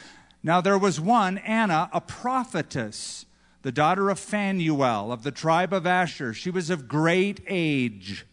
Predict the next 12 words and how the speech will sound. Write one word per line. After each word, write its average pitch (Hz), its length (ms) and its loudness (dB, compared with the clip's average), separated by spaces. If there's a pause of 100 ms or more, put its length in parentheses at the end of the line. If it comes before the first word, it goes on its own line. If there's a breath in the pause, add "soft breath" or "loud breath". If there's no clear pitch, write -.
(360 soft breath)
It's - 100 -18
a 117 40 -8
nice 131 300 -2
Bible 135 340 0
way 127 180 2
of 113 80 -4
saying 127 300 -2
she 131 140 -6
was 117 160 -2
an 120 100 0
old 143 220 0
lady. 107 400 -2